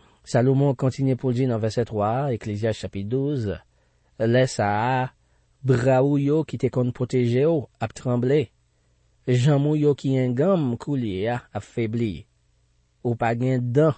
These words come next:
pou kraze manje, jè ou yo ap tro fèb pou wè klè.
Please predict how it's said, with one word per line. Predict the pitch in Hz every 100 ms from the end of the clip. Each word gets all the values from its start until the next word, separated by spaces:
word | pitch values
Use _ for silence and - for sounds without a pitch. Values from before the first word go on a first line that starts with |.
| _
pou | 117 110
kraze | 113 113 110 107
manje, | 104 104 113 147 - _ _ _ _ _ -
jè | 113 117
ou | 113 117
yo | 117
ap | 107 -
tro | 127 127
fèb | - 92 85 - _ _ _ _
pou | - 104
wè | 101 -
klè. | 98